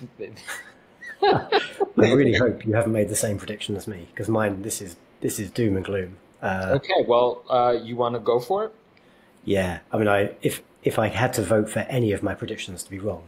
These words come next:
Speaker 2: like, this is the one, um, I fear that we might see tactical nuclear weapons used in either, um, Russia-Ukraine conflict or in the Middle East. And if that happens, God knows where the world ends up.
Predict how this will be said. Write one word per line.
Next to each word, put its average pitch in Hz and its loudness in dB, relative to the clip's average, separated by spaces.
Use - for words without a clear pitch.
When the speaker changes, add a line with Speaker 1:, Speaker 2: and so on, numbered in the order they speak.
Speaker 2:
like, 92 -6
this 107 -6
is 92 -16
the 104 -12
one, 95 -8
um, 95 0
I 104 2
fear 95 -2
that 98 -6
we 101 -2
might 95 -4
see 90 -6
tactical - -8
nuclear 98 -8
weapons 90 -10
used 92 -12
in 98 -2
either, 90 -8
um, 92 -2
Russia-Ukraine 98 -2
conflict - -10
or 101 0
in 95 0
the 95 -2
Middle 95 -6
East. - -12
And 98 -4
if 87 -8
that - -2
happens, 90 -10
God 95 -2
knows 90 -10
where 92 -4
the 92 -14
world 90 -8
ends 90 -12
up. - -18